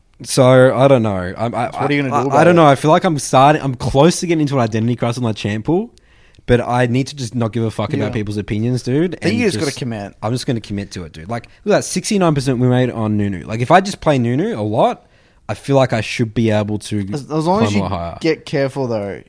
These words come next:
Speaker 2: 'cause you don't wanna rely on it.
Speaker 1: Yeah, well, that's the dangerous
Speaker 2: That's,
Speaker 1: thing.
Speaker 2: that's
Speaker 1: Like,
Speaker 2: the
Speaker 1: I'm
Speaker 2: dangerous
Speaker 1: still
Speaker 2: thing, 'cause you
Speaker 1: sprint-
Speaker 2: can make that your identity if you continue this trajectory.
Speaker 1: And then people push their identity on you
Speaker 2: Yeah,
Speaker 1: as well.
Speaker 2: people
Speaker 1: Like,
Speaker 2: push that
Speaker 1: like,
Speaker 2: identity
Speaker 1: in,
Speaker 2: onto you.
Speaker 1: in,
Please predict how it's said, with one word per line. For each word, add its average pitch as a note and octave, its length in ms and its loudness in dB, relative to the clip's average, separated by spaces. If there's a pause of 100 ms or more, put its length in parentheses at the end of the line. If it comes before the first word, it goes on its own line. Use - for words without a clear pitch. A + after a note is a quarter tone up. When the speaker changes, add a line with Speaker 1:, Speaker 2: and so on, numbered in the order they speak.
(100)
Speaker 2:
'cause D3 200 -6
you C#3+ 40 0
don't D3+ 100 2
wanna D#3 120 2
rely A2+ 360 0
on G2+ 140 -8
it. - 160 -14 (120)
Speaker 1:
Yeah, C3 540 4
well, A#2 100 2
that's A#2+ 300 0
the A2 100 -6
dangerous G#2 380 -4
Speaker 2:
That's, - 40 -10
Speaker 1:
thing. F#2+ 100 -4
Speaker 2:
that's D3 120 0
Speaker 1:
Like, B2+ 140 -2
Speaker 2:
the C3+ 40 -4
Speaker 1:
I'm D3 180 0
Speaker 2:
dangerous B2 60 -2
Speaker 1:
still A3+ 160 0
Speaker 2:
thing, - 160 -2
'cause C#3+ 160 4
you D#3 80 6
Speaker 1:
sprint- D#3+ 60 4
Speaker 2:
can F3+ 120 2
make E3 180 0
that D3 220 2
your C#3+ 180 0
identity A#2 580 -4
if B2+ 160 -8
you C3+ 80 -6
continue B2 340 -6
this A2+ 160 -8
trajectory. A2+ 480 -8
Speaker 1:
And C#3 80 2
then D3 100 6
people D3+ 240 4
push - 280 0
their B2+ 80 2
identity A2+ 360 2
on A2 160 0
you A2 100 2
Speaker 2:
Yeah, - 80 4
Speaker 1:
as - 60 -6
well. A2 140 4
Speaker 2:
people F3 160 4
Speaker 1:
Like, C#3+ 80 -6
Speaker 2:
push E3+ 160 0
that D#3+ 140 4
Speaker 1:
like, C#3 140 6
Speaker 2:
identity C3 180 -6
Speaker 1:
in, B2 60 -2
Speaker 2:
onto D3 200 4
you. G2 80 -10
Speaker 1:
in, D#3+ 220 4